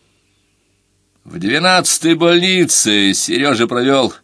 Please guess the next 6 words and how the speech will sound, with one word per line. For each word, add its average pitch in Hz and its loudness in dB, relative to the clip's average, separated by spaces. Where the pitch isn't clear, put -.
гемопсорбцию 107 -2
при 101 -2
шоковом 98 -4
состоянии. 98 -2
«Первый 123 0
случай», — 107 -4